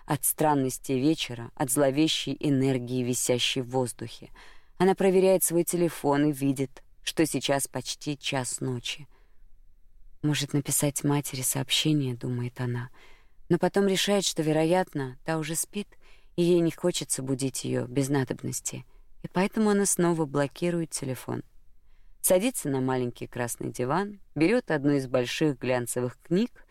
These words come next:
и начинает листать её. Слова и картинки расплываются перед её глазами, напоминая ей, что хотя она уже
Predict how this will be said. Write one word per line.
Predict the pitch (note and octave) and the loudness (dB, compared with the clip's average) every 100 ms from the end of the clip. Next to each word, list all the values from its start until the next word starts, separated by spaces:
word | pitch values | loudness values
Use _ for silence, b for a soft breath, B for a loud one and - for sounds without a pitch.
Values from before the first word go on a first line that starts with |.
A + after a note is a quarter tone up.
| b b b | b b b
и | C4+ | 4
начинает | D4+ - A#3 F3+ F#3+ F#3+ | 4 4 4 6 4 2
листать | F#3+ - C#3 B2+ - | -4 -2 -4 -4 -4
её. | B2+ A#2+ A#2+ - - - - - - | -6 -6 -10 -16 -20 -20 -20 -20 -8
Слова | - E3 F3 | 0 2 2
и | E3+ | 2
картинки | D#3+ D3+ G3+ F#3+ - | -2 -2 0 0 0
расплываются | C3+ - C#3+ C#3 F3 D3+ - | -4 -2 2 4 4 2 -2
перед | - B2+ B2 | -6 -4 0
её | B2+ B2+ | 0 2
глазами, | A#2+ A#2 C#3 D3+ C3 | 0 0 2 2 2
напоминая | A#2+ - A#2+ A#2+ C3 C3 | 0 0 2 4 4 2
ей, | A2+ C3 C#3 | 0 -2 -4
что | - - | -4 -6
хотя | A#2 B2 - C3 | -6 -6 -2 0
она | A#2+ A#2+ A#2+ | 0 0 0
уже | A2+ G#2+ B2 | -2 0 -2